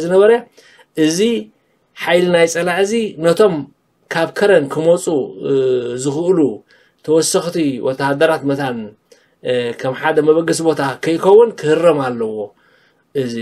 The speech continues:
ስለ ዝተባሃለ፣ እ፣ ንሕና መፂና። ሓላፊና ዝነበረ መራሒና ሓድጉ ሃብተ ገርግሽ እዩ። ኮሎኔል ሓድጉ ኮማንድስ ዝነበረ እዩ። እ፣ ብድሕሪ ናፅነት ዝተሰውዐ፣ እ፣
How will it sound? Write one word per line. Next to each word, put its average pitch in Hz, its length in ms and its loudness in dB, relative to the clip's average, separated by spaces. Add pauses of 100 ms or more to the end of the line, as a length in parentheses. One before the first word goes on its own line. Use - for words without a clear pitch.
ስለ 135 200 -6
ዝተባሃለ፣ 143 440 0 (240)
እ፣ 127 120 -4 (500)
ንሕና 123 260 -10
መፂና። 117 320 -4 (540)
ሓላፊና 202 500 2 (120)
ዝነበረ 175 420 6
መራሒና 165 400 2 (140)
ሓድጉ 165 500 -4
ሃብተ 156 280 -2
ገርግሽ 123 340 -4
እዩ። 98 120 -18 (640)
ኮሎኔል 139 460 -2 (220)
ሓድጉ 135 400 -8 (280)
ኮማንድስ 127 460 -6
ዝነበረ 123 400 -2
እዩ። 170 120 0 (220)
እ፣ 131 120 -6 (260)
ብድሕሪ 120 300 -12
ናፅነት 117 340 -12
ዝተሰውዐ፣ 113 440 -6 (600)
እ፣ - 140 -6